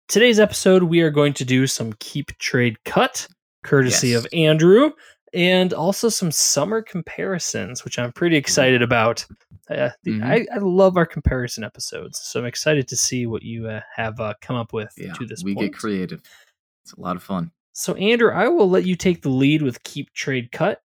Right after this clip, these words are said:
Speaker 1: since
Speaker 2: Mm-hmm.
Speaker 1: this is your, your baby. Let's hear it.
Speaker 2: Yeah, okay. So we obviously know the rules. Can only keep one player, trade one player, cut one player. We're gonna start out hot with,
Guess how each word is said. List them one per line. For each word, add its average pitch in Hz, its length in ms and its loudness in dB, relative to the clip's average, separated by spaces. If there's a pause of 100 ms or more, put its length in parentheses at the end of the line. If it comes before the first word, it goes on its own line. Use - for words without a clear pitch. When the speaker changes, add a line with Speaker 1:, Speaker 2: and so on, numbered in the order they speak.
Speaker 1:
since 120 440 -6
Speaker 2:
Mm-hmm. 127 100 -8
Speaker 1:
this - 180 -8
is 117 380 -10
your, 113 480 -6 (220)
your 120 180 -8
baby. 123 540 -2
Let's 127 140 -10
hear 165 180 2
it. 127 140 0 (800)
Speaker 2:
Yeah, 208 260 4 (180)
okay. 147 380 0 (280)
So 120 180 -6
we 143 200 0
obviously 123 480 2
know 113 140 0
the 113 100 -4
rules. 104 420 -4 (280)
Can - 120 -12
only 110 200 -4
keep - 240 -8
one 113 160 -4
player, 113 360 -4
trade 110 340 -6
one 110 160 -6
player, 110 220 -2
cut - 260 -2
one 107 180 -2
player. 104 380 0
We're 101 100 -10
gonna 139 140 -6
start 127 340 2
out 104 160 2
hot 110 260 0
with, 95 220 -6